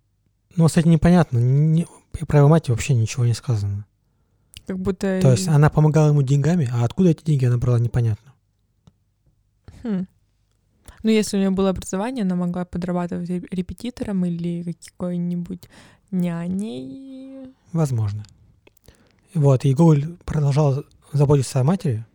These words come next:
Speaker 2: Мгм.
Speaker 1: всю дальнейшую жизнь. И он отказался от наследства своего в пользу сестёр.
Speaker 2: А, то есть он всё с-, то, что наследовал от отца, передал сёстрам,
Speaker 1: Да, ну,
Speaker 2: чтобы
Speaker 1: потому
Speaker 2: они
Speaker 1: что
Speaker 2: поделили.
Speaker 1: да, и творческие личности должны страдать.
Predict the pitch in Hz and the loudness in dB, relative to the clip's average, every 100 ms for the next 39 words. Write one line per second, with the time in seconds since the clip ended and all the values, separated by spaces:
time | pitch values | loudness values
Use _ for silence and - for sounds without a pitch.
0 | _ 220 196 196 202 _ _ _ _ _ | _ -2 0 0 -2 _ _ _ _ _
1 | _ 139 - 143 127 120 - 123 120 110 | _ -8 0 0 2 0 0 0 0 -2
2 | - _ _ _ _ _ _ _ _ - | -8 _ _ _ _ _ _ _ _ -4
3 | 143 143 - 156 151 - 135 147 127 - | -2 -2 2 4 4 4 2 2 2 -2
4 | 117 165 180 147 - 123 120 120 110 - | 0 0 0 -2 -2 0 2 0 -2 -4
5 | - 147 123 - - 123 - _ _ _ | 0 2 0 -6 -8 -10 -10 _ _ _
6 | - 202 180 190 202 196 - - 208 185 | -6 -4 -4 -6 -4 -6 -6 -8 -8 -8
7 | - - - 185 - 190 180 180 175 - | -12 -12 -8 -8 -8 -6 -4 -4 -6 -6
8 | 180 175 175 175 180 - 285 330 277 185 | -8 -6 -8 -10 -12 -10 -6 -6 -6 -8
9 | 175 202 214 - - 175 143 135 123 135 | -6 -8 -10 -12 -12 -6 0 0 2 0
10 | 185 185 202 202 - 120 175 170 175 - | 0 2 2 0 -2 -2 -2 -4 -6 -8
11 | 143 127 117 117 113 139 - 135 135 - | -4 0 2 0 0 -2 -2 -4 -4 -4
12 | 143 127 117 - 127 110 110 | -6 -4 -6 -6 -8 -8 -10